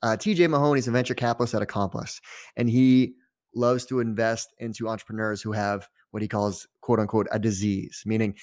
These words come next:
they need to fix this problem and they think they can take on the Goliaths, the Amazons, and be the best out there, right? So it, like, you're an engineer at heart,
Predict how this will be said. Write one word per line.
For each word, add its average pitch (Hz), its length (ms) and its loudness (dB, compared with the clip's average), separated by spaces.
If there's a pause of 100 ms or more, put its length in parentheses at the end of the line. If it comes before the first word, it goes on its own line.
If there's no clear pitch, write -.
(140)
they 123 440 4 (100)
need 135 360 4
to 117 120 -4
fix - 240 -4
this 110 160 -6 (120)
problem 143 440 2 (240)
and 117 180 -2
they 123 140 4 (320)
think 139 140 2 (100)
they 123 140 4
can 147 340 -2
take 123 240 -2
on 107 380 0
the 107 440 -2
Goliaths, 107 640 0
the 107 120 -2
Amazons, 104 560 -2
and 104 120 -2
be 117 120 2
the 107 120 -2
best 104 480 0
out 113 260 2
there, 98 240 -4
right? 101 280 -2 (440)
So 135 160 4
it, 123 120 6 (360)
like, 123 220 0
you're 135 180 6
an 139 60 4
engineer 135 480 6
at - 40 -2
heart, 117 380 2